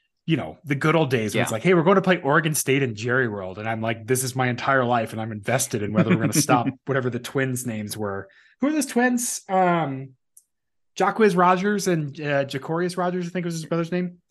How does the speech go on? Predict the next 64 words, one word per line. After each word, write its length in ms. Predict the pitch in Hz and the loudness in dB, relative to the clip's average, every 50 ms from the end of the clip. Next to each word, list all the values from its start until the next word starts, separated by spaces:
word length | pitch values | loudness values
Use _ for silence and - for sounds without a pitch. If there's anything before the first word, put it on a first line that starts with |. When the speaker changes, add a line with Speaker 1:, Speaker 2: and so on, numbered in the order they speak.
| _ _ | _ _
Speaker 2:
Yeah, 340 | 190 214 180 117 107 - - - - | 2 2 2 2 0 -4 -12 -12 -4
yeah. 240 | - 170 147 117 104 - | -2 0 0 -2 -4 -6
Uh, 160 | - 143 147 - - 131 - | -2 -2 -2 -2 -2 -8 -10
they 140 | - 131 156 | -2 0 2
went 180 | 165 175 143 - | 2 2 2 2
to 60 | 147 | 2
Speaker 1:
I 40 | 139 | 2
Speaker 2:
high 100 | 143 151 | 2 2
school, 200 | 143 - 120 107 | 0 -2 -2 0
like, 200 | 101 98 - 107 | 0 0 0 -2
an 80 | 104 | -2
hour 220 | 104 104 110 98 - | -2 0 0 -2 -4
from 140 | 90 90 | -6 -12
me. 200 | 92 95 104 98 _ _ _ | -14 -14 -16 -18 _ _ _
Yeah. 180 | - - - - - | -12 -12 -12 -8 -2
Speaker 1:
I 80 | - 180 | 0 0
think 160 | 170 196 180 | 2 2 2
they 60 | 175 | 2
were 80 | 156 127 | 2 2
brothers, 320 | 113 123 113 104 98 95 | 2 0 0 -2 -4 -8
not 120 | 110 101 104 | -10 -12 -12
twins. 280 | - - 98 95 98 - | -14 -16 -16 -14 -18 -6
But, 240 | - 135 127 127 151 | -4 -4 -4 -2 -2
um, 380 | 151 151 135 123 117 113 110 117 | 0 0 2 0 0 -4 -6 -4
yeah, 120 | 139 160 120 | -2 -2 -2
Speaker 2:
Yeah, 40 | 104 | 0
Speaker 1:
so 80 | 113 - | 2 2
Speaker 2:
they 60 | 180 | 2
weren't 120 | 165 - 185 | 2 4 2
Speaker 1:
just, 120 | 180 175 | 0 0
Speaker 2:
twins. 100 | - - | -2 -2
Speaker 1:
just 220 | - 196 - - - | -2 -4 -4 -4 -4
saying, 280 | 202 208 196 180 165 | -2 0 0 2 0
like, 280 | 165 165 156 156 - - _ | 0 0 -2 -2 -4 -10 _
this 240 | 185 165 175 170 - | -4 -4 -2 -2 -2
is, 180 | 175 156 143 143 | -4 -4 -6 -4
this 180 | 151 170 - - | -4 -4 -4 -4
has 100 | 160 143 | -6 -6
been 200 | 123 160 151 147 | -4 -4 -2 -2
the 40 | 143 139 | -2 -2
most 300 | 135 131 123 127 - - | -2 -2 -4 -4 -8 -8
excited 380 | 131 - - 135 127 123 113 | -8 -4 -2 0 0 0 -2
nervous 260 | 120 120 113 107 - | -2 -6 -6 -6 -8
I've 60 | 123 107 | -8 -6
been 180 | 120 113 110 | -6 -6 -6
for 100 | - 117 | -6 -8
a 40 | 107 | -8
T 140 | - - 113 | -6 -8 -8
C 80 | 104 113 | -8 -10
U 40 | 113 | -8
football 280 | - 139 127 139 135 131 | -8 -8 -4 -4 -4 -2
game 140 | 131 127 | -2 -4
in 60 | 123 123 | -2 -2
a 40 | |
really 180 | 120 120 123 123 | -2 -2 -2 -2
long 180 | 120 123 127 127 | -4 -4 -6 -4
time, 320 | 165 175 196 196 185 180 - - - - - - _ _ | -2 -2 0 0 -2 -6 -10 -16 -20 -20 -20 -20 _ _
and 80 | 139 147 | -6 -6
that's 160 | 147 139 147 | -4 -4 -6
a 40 | 127 | -4
good 160 | 147 151 139 | -4 -4 -4
and 80 | 127 | -2
healthy 240 | 139 143 143 131 135 | -2 -4 -4 -4 -6
thing. 440 | 131 - 160 160 160 156 151 143 - | -6 -4 -2 -2 0 -2 -4 -6 -10